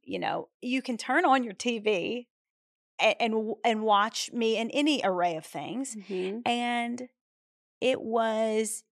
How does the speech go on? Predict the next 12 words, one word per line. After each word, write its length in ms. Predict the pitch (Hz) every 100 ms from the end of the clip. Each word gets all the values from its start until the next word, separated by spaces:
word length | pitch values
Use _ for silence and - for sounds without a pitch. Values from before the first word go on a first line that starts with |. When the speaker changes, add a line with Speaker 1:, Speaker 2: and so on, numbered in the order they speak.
| _ _
Speaker 1:
it, 140 | - -
that 360 | 214 214 311 349
was 120 | 311
when 140 | 240 208
things 400 | - 208 202 -
kind 240 | - 185
of 80 | 175
started 600 | - 196 185 180 170 160 -
to 140 | - 165
spiral 840 | - - - - 160 147 147 -
for 160 | - 123
me 280 | - -